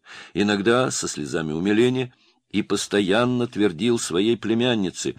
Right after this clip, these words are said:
"Смотри, Еленушка, когда ты будешь большая и выйдешь замуж, и будет у тебя сын, ты его назови Ростиславом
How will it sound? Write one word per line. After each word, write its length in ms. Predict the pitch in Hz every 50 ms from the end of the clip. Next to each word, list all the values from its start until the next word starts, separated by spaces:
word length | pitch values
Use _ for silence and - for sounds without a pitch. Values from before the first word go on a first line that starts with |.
| - - - - -
"Смотри, 580 | - - - 87 92 110 98 - 95 87 110
Еленушка, 1000 | 123 123 113 107 104 107 104 101 107 117 110 95 92 - - - - 58 - _ _ _ _ _ _ _ _
когда 360 | - - 67 - - 78 73
ты 120 | - 69 60
будешь 360 | - - - 65 60 - -
большая 580 | 58 62 - - - - 104 110 101 71 - _ _ - - - -
и 120 | - 80
выйдешь 460 | 78 67 95 113 78 69 69 64 - -
замуж, 500 | - 95 107 110 95 90 - - - 80
и 40 |
будет 360 | 73 80 123 143 117 120 104 -
у 80 | 101
тебя 260 | - 76 64 78 73
сын, 520 | - - - - 131 165 175 - - - _ _ _ _ _ _ _ _ _ _ _
ты 120 | - 87 107
его 340 | 131 127 101 95 95 82
назови 540 | 76 71 69 64 65 64 58 55 55 53 - _ _ _
Ростиславом 1200 | - 71 69 69 69 - - - - - - - - 80 78 80 92 90 85 85 71 65 65 64